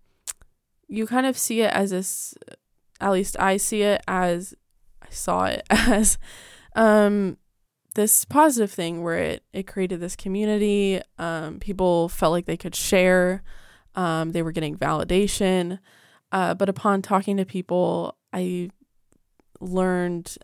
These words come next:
how, while, you know, there was all this stuff going on in the media,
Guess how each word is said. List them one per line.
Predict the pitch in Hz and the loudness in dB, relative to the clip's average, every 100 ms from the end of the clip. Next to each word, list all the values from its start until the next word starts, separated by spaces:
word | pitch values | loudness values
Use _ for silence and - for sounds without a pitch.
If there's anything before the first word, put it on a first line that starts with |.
| - | -18
how, | - - 175 185 - - - _ _ _ - - _ _ _ _ _ _ _ - | -4 4 4 4 -2 -8 -14 _ _ _ -20 -20 _ _ _ _ _ _ _ 2
while, | 196 196 190 190 185 185 180 - - - | 6 10 10 8 8 6 4 2 -4 -2
you | 214 | 2
know, | 196 185 | 4 6
there | 190 185 | 6 8
was | 190 196 | 6 6
all | 190 | 4
this | 190 - | 4 2
stuff | 196 190 | 0 2
going | 196 190 | 2 4
on | 175 180 | 2 2
in | 175 | 0
the | 170 | 0
media, | 214 240 214 190 185 202 | 2 2 4 4 4 0